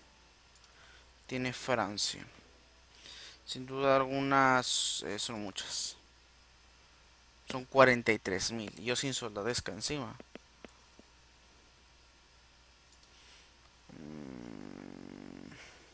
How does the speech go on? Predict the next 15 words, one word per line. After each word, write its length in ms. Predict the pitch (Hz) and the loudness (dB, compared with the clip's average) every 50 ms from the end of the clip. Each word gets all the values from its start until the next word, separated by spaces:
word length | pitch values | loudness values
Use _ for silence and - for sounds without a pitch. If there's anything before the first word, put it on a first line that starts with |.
| - - - - - - - - - - - - - - - - - - - - - - - - - - - - - - - - - - | -20 -20 -20 -20 -20 -20 -20 -20 -20 -20 -20 -20 -20 -20 -20 -20 -20 -20 -20 -20 -20 -20 -20 -20 -20 -20 -20 -20 -20 -20 -20 -20 -14 -12
Estoy 200 | - - - 131 | -10 -10 -10 -6
pensando. 680 | - - 143 131 123 - 135 135 139 131 120 120 120 127 127 - - - - - - - - - - - - - - - - - - - - - - - - - - - - | -2 -2 0 2 4 4 4 4 4 2 -2 -4 -6 -6 -10 -14 -20 -20 -20 -20 -20 -20 -20 -20 -20 -20 -20 -20 -20 -20 -20 -20 -20 -20 -20 -20 -20 -20 -20 -20 -20 -20 -18
Podría 360 | - - 101 107 120 135 147 | -12 -6 -4 -2 0 0 2
matar 460 | 147 143 131 - - 131 131 127 127 131 - - - - - - - - - - - - - - - - - - - - - - - - - - - - - - - - - - - - - - - - - - | 2 2 0 0 2 4 4 6 4 4 0 -6 -10 -12 -14 -20 -20 -20 -20 -20 -20 -20 -20 -20 -20 -20 -20 -20 -20 -20 -20 -20 -20 -20 -20 -20 -20 -20 -20 -20 -20 -20 -20 -20 -20 -20 -20 -20 -20 -20 -16 -14
aquí 400 | - - - - 135 135 131 127 | -14 -14 -12 -8 -6 -4 -4 -4
para 220 | - 101 - 82 | -6 -8 -8 -8
recuperar 400 | 82 - - - - - 120 120 | -8 -10 -12 -16 -8 -4 -2 -2
un 80 | 120 117 | -2 -4
poquito 240 | 110 - 123 - 120 | -6 -10 -12 -10 -8
de 60 | 117 | -8
soldadesca. 840 | - - 107 104 104 113 127 123 - - - - 135 131 131 135 131 - - - - - - - - - - - - - - - - - - - - - - - | -8 -10 -10 -8 -4 -4 -2 -2 -2 -2 -2 0 2 2 2 0 -2 -8 -18 -20 -20 -20 -20 -20 -20 -20 -20 -18 -16 -16 -16 -16 -16 -16 -18 -18 -20 -20 -20 -12
Me 80 | - 117 | -8 -6
gustaría 240 | 120 120 - 135 127 | -6 -2 0 0 2
también 260 | - 131 131 135 135 | 2 2 2 2 2
ganar 300 | 131 127 123 123 123 - | 4 4 6 4 4 2